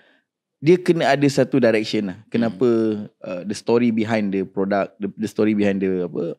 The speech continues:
Speaker 1: uh, collection. So, selain Social Brain, Kata Jantan, satu lagi brand yang kau rasa macam kau looking for lah, macam benda ni boleh go?
Speaker 2: Aku rasa kri-, critical lah.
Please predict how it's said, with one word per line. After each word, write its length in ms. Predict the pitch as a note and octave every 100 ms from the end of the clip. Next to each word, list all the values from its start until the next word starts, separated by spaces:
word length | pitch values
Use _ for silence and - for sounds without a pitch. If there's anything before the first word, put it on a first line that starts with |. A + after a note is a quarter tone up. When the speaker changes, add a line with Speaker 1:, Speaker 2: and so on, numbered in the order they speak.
| -
Speaker 1:
uh, 120 | F#2+ F#2
collection. 500 | G2 F#2 - G2 G2 _ - - _
So, 480 | - F3+ E3 D#3
selain 320 | C3 D3+ D#3 D3+
Social 240 | D3+ D#3+
Brain, 400 | D3 D#3+ D#3+ D3
Kata 240 | - B2+
Jantan, 480 | C3 C3+ C3 C#3 C#3
satu 240 | C#3 C3 C#3
lagi 240 | C3 B2+
brand 240 | A#2+ B2+
yang 160 | A#2+ A2
kau 80 | A2+
rasa 240 | A2 -
macam 180 | A2+ A2+
kau 140 | A2
looking 320 | A2 A2 A#2 A2
for 160 | A2+
lah, 100 | G#2
macam 300 | G2 G#2 F#2+ - _
benda 240 | G#2 G#2
ni 160 | G#2+ G#2+
boleh 240 | G2+ F#2+
go? 240 | G2 E2+ G2 _ _ _ _ _ _ _ _ _ _ _ _ -
Speaker 2:
Aku 200 | G#2 C3+
rasa 160 | C3+
kri-, 220 | C3+ - -
critical 440 | - A#2+ B2 B2+
lah. 140 | A2